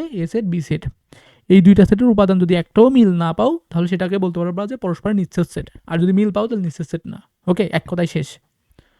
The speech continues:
আচ্ছা, আট নম্বর, এই, চার নম্বর দেখো। এখানে বলছে ব-, আহ, উপাত্ত সমূলের মধ্যে মধ্যক কত?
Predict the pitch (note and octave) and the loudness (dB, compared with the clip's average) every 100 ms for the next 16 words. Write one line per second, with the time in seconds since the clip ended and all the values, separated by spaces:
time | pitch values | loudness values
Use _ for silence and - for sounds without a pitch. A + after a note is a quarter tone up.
0 | _ _ _ - - E3+ - F3 - G3+ | _ _ _ -12 -10 -14 -4 -4 -2 -6
1 | D#4 E3+ D#3 A3 A3 F3 C#3+ C3 D#3 - | -2 -2 0 0 2 0 -2 -6 -10 -16
2 | _ _ _ _ _ _ _ _ _ _ | _ _ _ _ _ _ _ _ _ _
3 | _ _ F#3+ G#3 B3+ A3+ G#3+ F3 D#3 - | _ _ 0 0 0 -2 -2 -2 -6 -4
4 | E3+ F#3 G3+ G#3+ A3 G#3+ G#3 A#3 A3 G#3 | -2 -2 -2 -4 -4 0 0 0 0 0
5 | E3+ D3 D#3 F#3 F3+ C3+ | -2 -2 0 0 0 -6